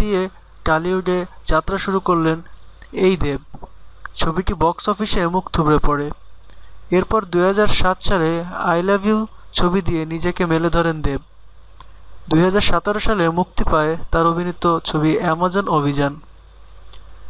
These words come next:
ছবিটি টলিউডের সবচেয়ে ব্যয়বহুল ও সর্বাধিক আয় করা ছবির মর্যাদা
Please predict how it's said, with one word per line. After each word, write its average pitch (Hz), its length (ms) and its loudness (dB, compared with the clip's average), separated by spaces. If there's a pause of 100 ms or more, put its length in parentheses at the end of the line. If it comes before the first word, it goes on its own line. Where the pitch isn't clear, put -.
(180)
ছবিটি 185 480 0
টলিউডের 196 540 2
সবচেয়ে 180 640 0
ব্যয়বহুল 165 600 0 (160)
ও - 60 -4
সর্বাধিক 170 560 2
আয় 165 200 0
করা 170 240 0
ছবির 170 340 2
মর্যাদা 143 460 0